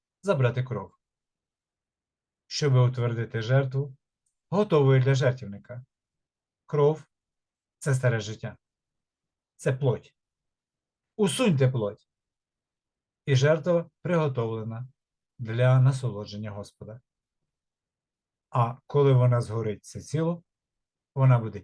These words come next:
піднята і ославить Христа. Проявить його славу. Нехай цей процес незмінно рухає нас вперед.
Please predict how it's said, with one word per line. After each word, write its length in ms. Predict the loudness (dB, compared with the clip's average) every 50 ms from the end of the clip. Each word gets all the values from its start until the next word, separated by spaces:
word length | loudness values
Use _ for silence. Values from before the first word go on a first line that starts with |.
| -8 _
піднята 500 | -4 -4 -2 -4 -4 -6 -8 -12 -16 -16 _ _ _ _ _ _ _ _ _ _ _ _ _ _ _ _
і 340 | -4 -2 -2 -2 -4 -6 -12 _ _ _ _ _ _ _ _ _ _ _ _ _ _
ославить 720 | -2 -2 -2 -2 -2 -2 -4 -4 -4 -10 -16 -20 _ _ _ _ _ _ _ _ _ _ _
Христа. 420 | _ -18 -18 -18 -16 -20 -20 -20 _ _ _ _ _ _ _ _ _ _ _ _ _ _ _ _ _ _ _ _ _ _ _ _ _
Проявить 600 | -4 -4 -2 0 2 2 2 2 0 -4 -10 _ _ -18
його 200 | -18 -16 -18 -20
славу. 320 | -20 -20 -20 -20 -20 _ _ _ _ _ _ _ _ _ _ _ _ _ _ _ _ _ _ _ _ _ _ _ _ _ _ _ -4
Нехай 260 | -4 -2 0 -2 -2
цей 180 | 0 0 0 0
процес 640 | 0 0 -2 -2 0 2 2 2 2 2 -2 _ _ _
незмінно 600 | 4 4 6 6 4 4 2 2 -2 -4 -4 -8 -12 _ _ _ _ _ _ _ _ _
рухає 500 | -4 -4 -4 -4 -4 -4 -4 -6 -6 -8 -14 _ _ _ _ _ _ _ _ _ -10
нас 280 | -8 -8 -8 -10 -12
вперед. 400 | -6 -4 -2 -2 -2 -4 -6 -10